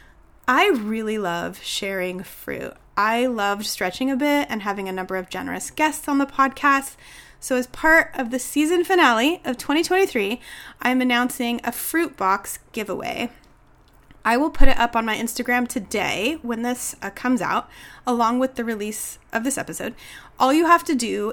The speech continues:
is put any kind of nice comment on the, on that post, and you're entered. You don't have to even follow me on Instagram. Just look for me Instagram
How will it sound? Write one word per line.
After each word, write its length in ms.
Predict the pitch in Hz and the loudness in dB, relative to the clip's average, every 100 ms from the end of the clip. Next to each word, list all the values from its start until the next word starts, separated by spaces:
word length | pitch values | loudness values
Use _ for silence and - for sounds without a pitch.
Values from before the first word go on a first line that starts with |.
| - | -4
is 320 | 226 214 214 | -2 -2 -4
put 280 | - 220 202 | -4 -4 0
any 200 | 247 294 | 2 0
kind 260 | 302 269 247 | 2 0 2
of 100 | 214 | 0
nice 260 | 214 240 | 0 -2
comment 400 | - - 220 220 | -4 -2 -2 -2
on 140 | 226 226 | -2 -2
the, 280 | 262 - - - | -2 -4 -16 -8
on 140 | 214 220 | -4 -2
that 160 | - | -2
post, 520 | - 175 247 - - - | -4 -8 -6 -8 -12 -10
and 300 | 202 196 196 | -4 -4 -2
you're 140 | 196 | -4
entered. 420 | 208 202 175 185 | -4 -6 -6 -8
You 80 | 196 | -4
don't 160 | 226 214 | -4 0
have 180 | 226 214 | 0 -2
to 80 | 226 | -6
even 200 | 220 208 | -6 -4
follow 320 | 208 214 233 | -4 -2 0
me 340 | 240 240 247 - _ - | 0 0 -2 -6 _ -8
on 160 | 233 | -6
Instagram. 680 | 233 - 247 233 220 220 226 | -4 -6 -6 -2 0 0 -4
Just 240 | - 214 233 | -10 -10 -8
look 100 | 226 | -8
for 140 | 220 | -8
me 160 | 220 214 | -8 -8
Instagram 600 | - 208 208 202 202 | -10 -8 -6 -4 -6